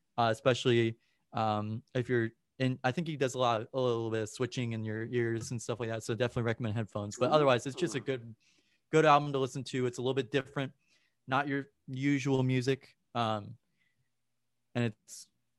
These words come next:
Speaker 1: it's, it's got, he's got some catchy tunes in there. So yeah. Um,
Speaker 2: Peter Gabriel invented music too.
Speaker 1: He did. He
Speaker 2: Second
Speaker 1: invented
Speaker 2: version of music.
Speaker 1: Music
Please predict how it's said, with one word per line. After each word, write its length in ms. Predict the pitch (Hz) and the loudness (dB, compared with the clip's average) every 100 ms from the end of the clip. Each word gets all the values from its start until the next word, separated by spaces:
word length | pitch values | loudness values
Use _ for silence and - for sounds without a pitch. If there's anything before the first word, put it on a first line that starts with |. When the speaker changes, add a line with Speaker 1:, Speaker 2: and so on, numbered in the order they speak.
| _ | _
Speaker 1:
it's, 500 | 127 123 - - - - | -8 -8 -12 -16 -10 -2
it's 180 | 143 | 2
got, 140 | 202 175 | 4 2
he's 140 | 185 | 2
got 140 | 214 190 | 0 0
some 120 | 196 | 0
catchy 240 | 208 208 | -2 -2
tunes 240 | 190 254 156 | -2 0 0
in 60 | |
there. 140 | 101 101 | -2 -2
So 160 | - | 0
yeah. 260 | 117 147 - 117 | 2 0 -2 -2
Um, 380 | 107 104 101 | 0 0 -2
Speaker 2:
Peter 240 | 104 180 180 | 4 8 8
Gabriel 460 | 143 143 139 131 120 | 10 8 8 6 6
invented 480 | 113 120 117 120 | 6 4 4 4
music 560 | 104 104 113 107 104 - | 2 2 0 0 -2 -4
too. 420 | - 113 95 95 - _ _ _ _ _ | -2 -2 -2 -6 -16 _ _ _ _ _
Speaker 1:
He 160 | - 147 | -4 -4
did. 380 | 113 127 101 92 | 2 2 2 2
He 60 | |
Speaker 2:
Second 400 | - 139 135 131 | 6 8 8 6
Speaker 1:
invented 80 | 139 | 8
Speaker 2:
version 340 | 123 120 120 | 8 8 6
of 120 | 107 107 | 2 2
music. 300 | 107 98 95 | -2 0 -2
Speaker 1:
Music 400 | 151 165 156 | 0 -2 -4